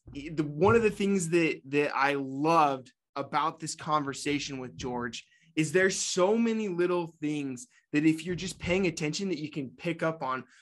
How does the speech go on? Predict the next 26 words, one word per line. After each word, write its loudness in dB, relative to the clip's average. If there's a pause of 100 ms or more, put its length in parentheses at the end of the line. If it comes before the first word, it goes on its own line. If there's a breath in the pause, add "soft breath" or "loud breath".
(160 soft breath)
through 4
this 2
conversation, -4
just -8
about 0
his -8
mindset 0
and -4
what -2
he's -8
doing. 0 (360 loud breath)
A-, -2
and 2
I 4
love 2
that -2 (260)
even -4
through -4
this, -2
right, -2
he's -6
not, 2 (580)
he's -4
not -2
super -2
aggressive, -2